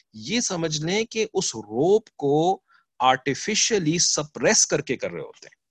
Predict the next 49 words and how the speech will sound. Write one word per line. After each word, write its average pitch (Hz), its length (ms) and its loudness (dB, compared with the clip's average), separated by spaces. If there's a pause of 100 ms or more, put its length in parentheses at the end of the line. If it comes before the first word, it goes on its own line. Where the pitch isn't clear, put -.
(500)
ٹھیک - 180 -6
ہے؟ - 100 -2 (240)
ایسا 135 240 -2
نہیں 320 140 -2
ہوتا 381 180 -2
کہ 311 120 -2
روب 165 320 4
ان 196 100 2
کے 208 100 -2
دل 185 220 0
سے - 140 0
ختم 285 300 0
ہو 262 80 2
جاتا 139 300 0
ہے۔ - 40 -10 (420)
یہ 156 180 2
مت 269 160 0
سمجھیں 190 360 0 (480)
کہ 170 100 4
جو 156 260 4 (360)
ایمان 147 360 2
والوں 156 260 0
کو 160 80 -4
ستاتا 139 640 -2
ہے، 185 180 -2
اس 147 140 -4
کے 160 120 -4
دل 131 320 -2
پر 185 240 0
ایمان 127 400 -4
والوں 120 300 -2
کا 160 100 -4
روب 147 380 2
نہیں 143 160 -2
ہوتا، - 240 -6 (640)
روب 160 340 4 (120)
پھر 269 240 2
بھی 226 140 2
ہوتا 135 300 2
ہے، - 120 -10 (720)
ٹھیک - 220 -8
ہے؟ 160 100 0
جیسے 120 380 -2
کہ 151 160 -8
ابو 123 240 -2
جہل 135 360 0
کے 175 120 -4
اوپر 143 260 -2
روب 107 220 -4